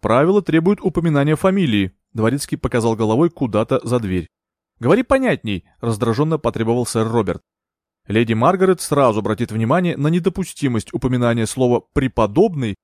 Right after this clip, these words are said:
с одним лишь именем. Придется назвать и фамилию капеллана". "Черт, об этом я не подумал". Сэр Роберт по привычке потер лоб пальцами правой руки. "Отец Энтони, или лучше капеллан Фарли Уоллоп.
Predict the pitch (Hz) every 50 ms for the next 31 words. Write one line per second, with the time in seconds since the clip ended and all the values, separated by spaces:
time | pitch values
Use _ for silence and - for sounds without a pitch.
0 | _ _ _ - - 139 127 151 226 226 202 202 190 - - - 131 123 117 113
1 | 113 110 104 - _ _ _ _ _ - 190 165 131 143 175 - - 214 214 196
2 | 156 151 170 - - 202 - - 214 175 135 127 131 143 147 - 160 143 - 156
3 | 143 117 107 101 98 98 92 87 - _ _ _ _ _ _ - - - - 120
4 | 117 101 - - _ _ _ _ _ _ - 113 104 110 110 107 139 139 147 151
5 | 165 160 208 202 175 165 143 147 143 131 - _ _ _ _ _ _ - - 131
6 | 123 113 127 151 147 156 - - - 117 123 120 120 131 - - 147 120 - 113
7 | 101 - 123 127 131 120 123 - - _ - 104 98 95 - 110 113 - - 92
8 | 95 92 98 101 110 - - 104 92 78 - _ _ _ _ _ _ _ _ _
9 | _ _ 131 143 - - 277 - - - _ - 180 160 127 110 - 107 101 98
10 | 92 90 - - _ _ _ _ _ _ - 170 165 190 226 240 - - 220 202
11 | 175 - _ _ _ - 170 - - 139 123 120 120 151 196 220 220 190 - -
12 | 156 160 160 156 156 165 180 - 175 170 156 123 110 101 92 90 87